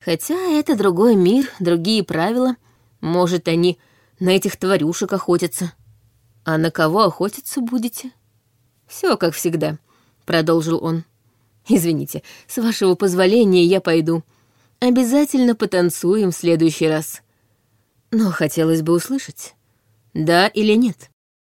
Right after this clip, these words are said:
Вы пойдёте со мной на охоту?» «Э, да». Я махнула рукой, которую тут же поймали.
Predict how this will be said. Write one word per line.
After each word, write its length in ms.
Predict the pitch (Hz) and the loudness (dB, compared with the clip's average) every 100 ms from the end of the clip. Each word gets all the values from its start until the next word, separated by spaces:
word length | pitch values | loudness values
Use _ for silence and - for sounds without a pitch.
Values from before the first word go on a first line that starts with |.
| _ _ _ | _ _ _
Вы 280 | - 156 180 | -8 2 4
пойдёте 600 | 175 190 190 196 294 - | 4 6 4 4 -4 -4
со 180 | 254 180 | -4 -2
мной 260 | 165 170 160 | 0 2 2
на 140 | 160 | 0
охоту?» 400 | 160 165 160 165 - _ _ _ _ _ | 0 -2 -2 -4 -8 _ _ _ _ _
«Э, 420 | - 214 202 196 190 | -2 0 2 2 0
да». 300 | - 269 330 320 _ _ _ _ _ _ - | 0 2 2 -2 _ _ _ _ _ _ -6
Я 260 | 160 190 | 2 4
махнула 480 | 180 170 190 185 180 | 4 2 2 2 2
рукой, 440 | 165 - 196 233 - _ _ _ | 2 -4 -6 -6 -8 _ _ _
которую 480 | - 233 269 277 269 | -8 -6 -2 0 0
тут 200 | 269 240 | 0 -4
же 120 | 226 | -4
поймали. 560 | 240 247 214 160 156 170 | -2 2 2 2 0 -4